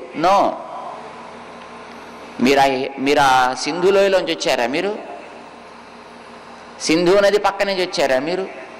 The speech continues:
అక్కడ పుడితే మీకు కూడా అదే పేరేమో, కానీ మీరు అక్కడ పుట్టలేదే.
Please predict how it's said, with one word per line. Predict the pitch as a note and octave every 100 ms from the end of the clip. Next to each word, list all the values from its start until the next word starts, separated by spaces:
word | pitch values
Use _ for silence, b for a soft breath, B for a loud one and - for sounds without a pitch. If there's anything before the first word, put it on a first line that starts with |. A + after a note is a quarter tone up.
| - - - -
అక్కడ | - - G#3 G#3
పుడితే | G3+ G#3+ A#3+
మీకు | G#3+ G#3 G#3
కూడా | A3
అదే | G3+ G3+
పేరేమో, | G3 F3+ E3 D3+ B2+ - E3
కానీ | F3+
మీరు | F3+ D#3+
అక్కడ | E3+ F#3
పుట్టలేదే. | F#3+ F#3+ F3 E3 F3+ D3+